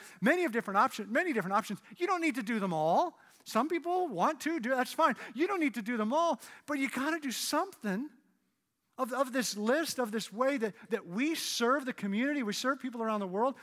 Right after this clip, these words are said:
You gotta be involved with something. That's what followers of Christ do. We don't do these things because it's just a nice thing to do.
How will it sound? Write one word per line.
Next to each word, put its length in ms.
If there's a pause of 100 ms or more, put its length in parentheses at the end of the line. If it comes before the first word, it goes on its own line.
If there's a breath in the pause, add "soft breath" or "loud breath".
(260 loud breath)
You 100
gotta 300
be 100
involved 420
with 120
something. 340 (160 loud breath)
That's 260
what 160
followers 540
of 140
Christ 480 (200 soft breath)
do. 320 (220 loud breath)
We 200
don't 280
do 220
these 280
things 340 (220 loud breath)
because 380
it's 160
just 240
a 60
nice 360
thing 200
to 80
do. 300